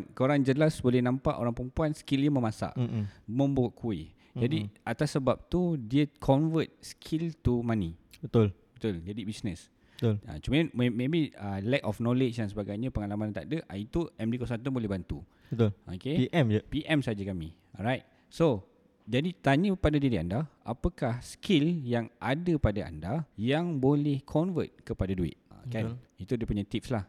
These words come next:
Speaker 1: Okey, jadi kita pergi kepada idea yang dah lama kita tahan.
Speaker 2: <laughs>
Speaker 1: Kan? Hopefully dia tak lupa, Man.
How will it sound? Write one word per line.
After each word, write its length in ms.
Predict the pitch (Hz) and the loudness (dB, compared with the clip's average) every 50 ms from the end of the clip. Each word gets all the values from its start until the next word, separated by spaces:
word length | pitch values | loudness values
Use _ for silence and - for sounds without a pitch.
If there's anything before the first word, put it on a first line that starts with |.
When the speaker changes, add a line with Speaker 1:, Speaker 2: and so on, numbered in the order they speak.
| _ | _
Speaker 1:
Okey, 160 | _ - 113 104 | _ -2 -2 0
jadi 180 | 92 113 135 127 | 0 0 -2 -4
kita 240 | - - 123 110 123 | -6 -6 -6 -4 -2
pergi 240 | 113 123 120 127 123 | -2 -2 -2 -2 -4
kepada 400 | - 117 - 113 107 98 110 107 110 - _ - 98 | -4 -4 -2 -2 -2 -2 -2 -4 -6 -6 _ -6 -4
idea 380 | 113 120 117 123 127 123 120 120 117 123 123 - _ _ _ | -2 -2 0 2 2 4 4 4 2 0 -2 -6 _ _ _
yang 500 | - 104 107 110 110 110 107 104 107 110 120 - _ _ _ _ _ | -4 -2 0 0 0 -2 -2 -4 -6 -8 -10 -14 _ _ _ _ _
dah 220 | - 101 101 104 101 | -10 -4 -2 -2 0
lama 220 | 104 127 165 156 | 0 2 2 2
kita 160 | 120 110 110 | 2 2 0
tahan. 340 | - 95 92 95 85 76 82 - _ - | 0 -2 -4 -6 -8 -10 -12 -16 _ -12
Speaker 2:
<laughs> 240 | 147 - - 170 147 139 117 123 - - - - - _ _ _ _ | -8 -2 -2 -2 -2 -2 -4 -6 -10 -10 -12 -12 -20 _ _ _ _
Speaker 1:
Kan? 240 | - 98 127 160 156 - _ | -2 0 0 0 0 -2 _
Hopefully 400 | - - 104 - - 123 123 139 | -2 -2 -2 0 2 4 4 4
dia 60 | 117 117 | 4 4
tak 140 | - 92 101 | 2 0 -2
lupa, 160 | 104 - 107 95 | -2 -2 -2 -2
Man. 180 | 92 90 82 | 0 -2 -4